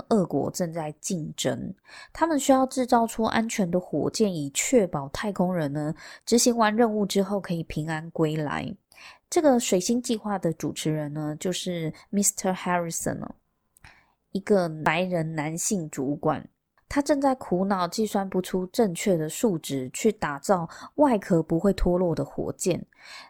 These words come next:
整个团队没有人可以算出正确的答案，因为他们就一直尝试，然后一直失败嘛。火箭的壳就是会脱落，会掉下来，那他们也找不到，呃，正确的数据去校正，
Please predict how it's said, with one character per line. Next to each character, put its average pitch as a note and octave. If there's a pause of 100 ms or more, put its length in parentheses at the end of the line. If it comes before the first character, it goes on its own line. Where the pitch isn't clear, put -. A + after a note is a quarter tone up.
(100)
整 G3
个 G3
团 F#3
队 B3
没 G#3
有 F#3+
人 D#3
可 D#3
以 F#3
算 F3+
出 E3+
正 E3+
确 E3+
的 D#3
答 C3
案， D3+
因 G3
为 G#3
他 F#3+
们 D#3+
就 E3
一 -
直 - (220)
尝 D3+
试， F3+
然 D#3
后 D3+
一 F3+
直 D#3+
失 D#3
败 D3+
嘛。 C3+ (300)
火 F3
箭 A#3
的 G3
壳 D#3
就 F3+
是 F3+
会 F3+
脱 D3+
落， D#3+
会 F3 (100)
掉 D#3+
下 D#3
来， - (300)
那 G#3
他 G#3
们 G#3
也 D#3+
找 D3+
不 C#3+
到， D#3+ (260)
呃， D#3+
正 F#3
确 F#3
的 D#3+
数 D#3+
据 D3+
去 D3+
校 C#3+
正， -